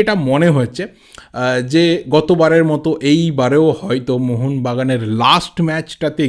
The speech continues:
গিয়ে লিগ চ্যাম্পিয়ন ফাইনালাইজ হতে পারে, ডিসাইড হতে পারে, যেটা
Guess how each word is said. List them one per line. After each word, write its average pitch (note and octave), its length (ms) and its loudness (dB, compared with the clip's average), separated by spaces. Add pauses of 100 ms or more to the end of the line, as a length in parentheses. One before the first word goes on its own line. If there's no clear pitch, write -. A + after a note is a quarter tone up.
(100)
গিয়ে A#2 240 -2 (580)
লিগ D#3 260 4 (120)
চ্যাম্পিয়ন C3+ 460 -2 (340)
ফাইনালাইজ C3 520 -2 (120)
হতে C#3 200 4 (100)
পারে, D#3+ 160 2 (180)
ডিসাইড C3+ 300 -4 (100)
হতে A#2 240 0
পারে, D#3 140 0 (380)
যেটা G3 180 6